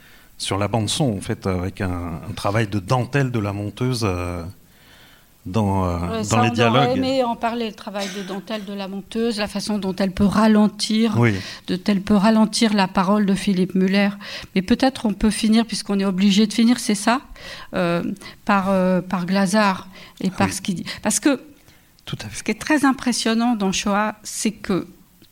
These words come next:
Speaker 2: en fait, il suit le processus de l'extermination.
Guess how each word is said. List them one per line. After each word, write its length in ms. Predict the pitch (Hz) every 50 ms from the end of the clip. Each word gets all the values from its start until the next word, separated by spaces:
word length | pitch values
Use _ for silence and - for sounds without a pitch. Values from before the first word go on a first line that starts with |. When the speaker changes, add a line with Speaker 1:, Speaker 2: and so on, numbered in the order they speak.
| _ _ - - - _ _ _ _ _ _ _ _ _ _ _ _ _ _ _ _ _ -
Speaker 2:
en 60 | 208
fait, 380 | 196 - - - 262 269 - -
il 40 | 202
suit 280 | - - - - 247
le 140 | 233 214 190
processus 580 | - - 202 - - - 185 - - 208 196 -
de 100 | 196 190
l'extermination. 880 | 170 180 180 - - 180 156 160 175 170 165 170 160 - - 165 160